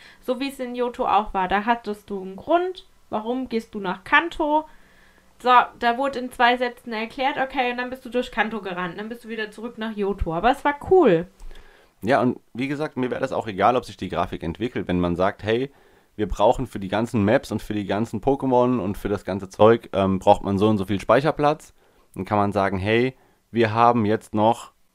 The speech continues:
Speaker 2: wenn wir das jetzt in dem Grafikstil von Heart Gold, Soul Silver machen, wird's reichen für alles, dass alles auf eine Kassette geht. Ey,
Speaker 1: Ja,
Speaker 2: das
Speaker 1: aber
Speaker 2: würde
Speaker 1: mal
Speaker 2: verk-,
Speaker 1: abgesehen davon,
Speaker 2: das
Speaker 1: dass
Speaker 2: würde
Speaker 1: es
Speaker 2: verk-,
Speaker 1: heute
Speaker 2: das würde verkauft werden, noch und nöcher. Das wäre wahrscheinlich wie diese, wie diese Mini-N E S, das wäre einfach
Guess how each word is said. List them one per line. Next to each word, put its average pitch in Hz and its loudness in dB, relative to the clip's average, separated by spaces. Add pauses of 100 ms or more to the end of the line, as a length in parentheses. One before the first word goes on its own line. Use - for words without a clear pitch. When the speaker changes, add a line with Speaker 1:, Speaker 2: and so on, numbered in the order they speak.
(100)
Speaker 2:
wenn 113 -4
wir 113 -2
das 113 -4
jetzt 110 -12 (260)
in 110 2
dem 107 2
Grafikstil 113 0
von 110 2 (400)
Heart 110 4
Gold, 117 6
Soul 107 2
Silver 147 4
machen, 131 4
wird's 104 0
reichen 82 0
für - -6
alles, 78 -8 (120)
dass 95 -4
alles 98 0
auf - -2
eine 98 2 (200)
Kassette 175 -4
geht. - -8 (560)
Ey, 107 6
Speaker 1:
Ja, 98 -4
Speaker 2:
das 104 0
Speaker 1:
aber 95 0
Speaker 2:
würde 131 10
Speaker 1:
mal - -4
Speaker 2:
verk-, 117 2
Speaker 1:
abgesehen 185 -14
davon, 185 -4
Speaker 2:
das 120 -4
Speaker 1:
dass - -6
Speaker 2:
würde 147 4
Speaker 1:
es - -2
Speaker 2:
verk-, 123 2
Speaker 1:
heute 104 -16 (120)
Speaker 2:
das - -12
würde 139 0
verkauft 127 -4
werden, 98 -2 (380)
noch 120 0
und 117 -2
nöcher. 113 2
Das 95 -2
wäre 101 0
wahrscheinlich 104 -4
wie 101 -6
diese, 110 0
wie 110 -4
diese 107 -6
Mini-N 113 0
E 95 0
S, 92 -2
das 92 -16
wäre 92 2
einfach 98 -4